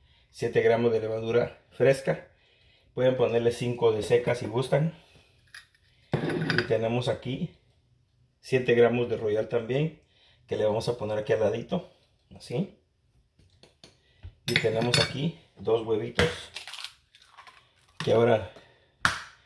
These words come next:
no los quebré antes. <laughs>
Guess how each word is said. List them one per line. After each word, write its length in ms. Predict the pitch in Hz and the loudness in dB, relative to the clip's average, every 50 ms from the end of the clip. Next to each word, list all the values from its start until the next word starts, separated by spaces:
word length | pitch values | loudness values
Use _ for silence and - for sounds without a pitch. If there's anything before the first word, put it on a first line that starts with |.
| _ _ _ | _ _ _
no 220 | 110 110 113 117 | -2 0 2 2
los 160 | 110 113 - | 2 0 -2
quebré 280 | - 101 101 104 110 110 | -2 -2 0 0 2 2
antes. 480 | 113 - - 147 - - - - 98 - - - - - | 0 0 -2 -4 -6 -8 -12 -14 -14 -14 -16 -10 -2 0
<laughs> 1000 | 311 - - - - - - - - - - - - - - 185 - - - | 0 0 0 -2 -2 -2 -2 -4 -4 -4 -4 -4 -4 0 0 0 0 0 -4